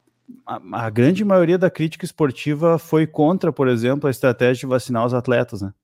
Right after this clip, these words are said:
Justamente porque, tipo assim, cara, quem é, quem é vocês na fila do pão, sabe?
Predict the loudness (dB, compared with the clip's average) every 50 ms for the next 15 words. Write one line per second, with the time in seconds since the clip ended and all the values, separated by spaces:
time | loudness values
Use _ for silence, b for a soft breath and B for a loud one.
0 | _ _ _ _ _ _ _ _ _ _ _ _ _ _ _ -8 -8 -2 0 2
1 | 4 4 4 4 2 -2 -2 -2 -2 -2 0 0 2 2 4 4 4 2 2 0
2 | -4 -8 -10 -8 -6 -2 -2 0 -2 -2 -4 -6 -6 -4 -4 -6 -6 -6 -8 -8
3 | -6 -6 -6 -6 -6 -6 -6 -6 -8 -8 -8 -10 -8 -6 -2 -2 0 2 2 2
4 | 4 4 4 4 4 2 4 2 4 4 2 2 2 2 2 2 0 -2 -2 -4
5 | -4